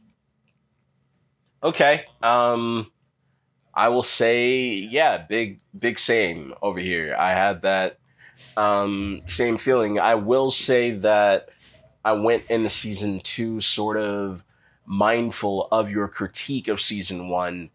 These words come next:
that you felt like you didn't feel as though some of the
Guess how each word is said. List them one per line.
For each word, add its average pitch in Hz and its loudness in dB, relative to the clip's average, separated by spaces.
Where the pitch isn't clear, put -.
that 117 2
you 104 -4
felt 120 2
like 107 -4
you 107 -8
didn't 104 -4
feel 117 -2
as 98 -2
though 101 -2
some 107 0
of 95 -4
the 95 -8